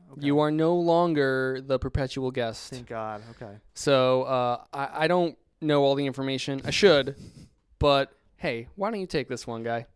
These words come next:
Speaker 1: You can email us. Our email is corrupt T V productions at gmail dot com.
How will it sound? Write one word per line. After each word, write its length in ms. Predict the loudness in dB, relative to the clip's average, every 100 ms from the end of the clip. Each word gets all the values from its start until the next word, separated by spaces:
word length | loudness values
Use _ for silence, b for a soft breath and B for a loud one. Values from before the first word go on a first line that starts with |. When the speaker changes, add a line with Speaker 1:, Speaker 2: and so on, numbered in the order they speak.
| _
Speaker 1:
You 140 | -10
can 220 | -4 -4 -2
email 400 | -4 -2 -2 0
us. 440 | -2 -6 -14 -20 _ _ _ _ _ _ _ -4
Our 140 | -4
email 360 | -2 -4 -2 -2
is 260 | -6 -8 -20 _
corrupt 360 | -4 -2 -2 -4
T 160 | -8
V 140 | -6 -4
productions 640 | -2 -2 -4 -10 -8 -6
at 100 | -6
gmail 400 | -6 -8 -6 -6
dot 180 | -6 -6
com. 360 | -8 -8 -10